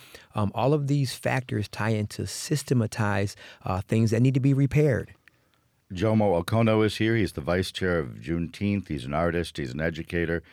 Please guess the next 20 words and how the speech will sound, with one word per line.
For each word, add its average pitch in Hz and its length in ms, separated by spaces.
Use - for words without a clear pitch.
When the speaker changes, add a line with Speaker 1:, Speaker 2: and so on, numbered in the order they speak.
Speaker 2:
He's 82 160
an 67 60
African 76 520
drummer. 95 400
There's 82 220
a 90 60
lot 107 320
to 110 100
you 98 100
more 101 220
than 101 160
Juneteenth. 87 520
And, 82 280
uh, 73 240
anyone 92 320
who, 80 260
uh, 69 320
hangs 85 260
around 80 300
Jefferson 82 500